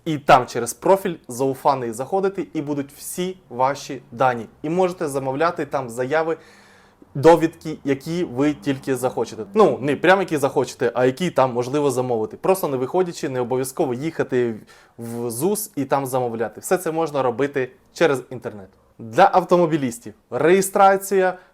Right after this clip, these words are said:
в купівлі чи продажу авто. Не треба йти в Ужонт і, е, повідомляти, що ви купили автомобіль або продали. Ви просто заходите в епуап систему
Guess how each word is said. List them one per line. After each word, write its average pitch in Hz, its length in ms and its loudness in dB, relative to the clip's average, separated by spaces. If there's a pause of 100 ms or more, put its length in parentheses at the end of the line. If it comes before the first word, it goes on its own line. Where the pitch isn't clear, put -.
(200)
в 120 160 -8
купівлі 180 600 -2
чи 170 280 0
продажу 151 640 4
авто. 131 440 0 (480)
Не 151 100 -2
треба 202 320 4
йти 185 240 0
в 110 160 -6 (120)
Ужонт 233 580 6 (260)
і, 185 240 2
е, 139 440 2
повідомляти, 143 640 2
що - 200 -6
ви 117 100 -4
купили 190 540 2
автомобіль 139 580 -6 (160)
або 156 420 6
продали. 147 600 6 (360)
Ви 156 200 4
просто 139 400 2
заходите 180 680 0 (540)
в 147 280 0
епуап 139 480 4
систему 190 680 2